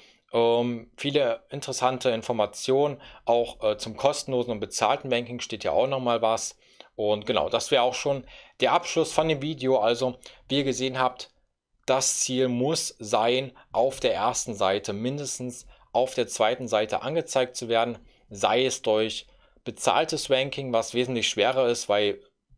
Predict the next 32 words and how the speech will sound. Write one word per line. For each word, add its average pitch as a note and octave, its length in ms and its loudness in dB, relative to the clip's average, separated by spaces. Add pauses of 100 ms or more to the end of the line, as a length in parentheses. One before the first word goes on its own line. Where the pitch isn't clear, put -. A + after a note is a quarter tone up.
momentan A#2+ 560 0
noch A#2 200 -2 (200)
weniger A#2 680 0 (380)
bezahlte B2 560 0
Anzeigen G#2+ 600 0
da G#2 220 2
sind A2+ 180 -6
als F#2+ 360 0
organische. C#3+ 760 0 (840)
Aber A#2 380 2
ihr G#2+ 120 0
habt A2 140 -2
auch G2+ 120 0
da A2+ 140 4
Möglichkeiten, G#2+ 840 -2 (340)
ähm, G#2 200 0
dort G2+ 240 0
reinzukommen. B2+ 720 0 (320)
Und C#3 200 0
natürlich B2+ 460 0
hängt A#2 160 -4
alles G#2+ 360 -2
miteinander G#2 520 -4
zusammen. G2 360 0
Ja, F#2+ 100 4
das G2 180 -6
heißt, A2 300 -2 (300)
je A2 160 -4
mehr A#2 200 2
Verkäufe B2+ 600 0
ihr C3 200 0
habt, B2+ 280 -2